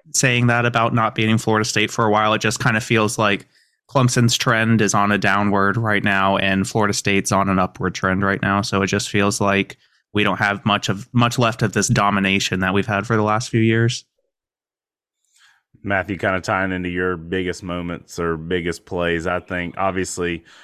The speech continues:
Speaker 2: um, going back to that purple on orange uniform combination, Will Shipley, uh, jumping over that dude and splitting the two,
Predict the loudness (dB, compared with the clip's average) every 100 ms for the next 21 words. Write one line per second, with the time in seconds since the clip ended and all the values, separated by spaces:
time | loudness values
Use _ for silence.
0 | -20 _ -6 -2 0 0 -2 -6 -10 -16
1 | _ _ _ _ _ _ _ _ _ -6
2 | -2 0 0 -2 -2 -4 -4 -4 -6 -10
3 | -6 -6 -4 -6 -6 -6 -8 -8 -8 -8
4 | -6 -6 -6 -4 -4 -4 -8 -6 -4 -4
5 | -6 -8 -6 -6 -6 -8 -14 -16 _ _
6 | -8 -4 0 0 0 -4 -6 -4 -4 -2
7 | -2 -2 -2 -2 -4 -4 -4 -4 -6 -10
8 | -6 -4 -4 -4 -8 -6 -4 -4 -6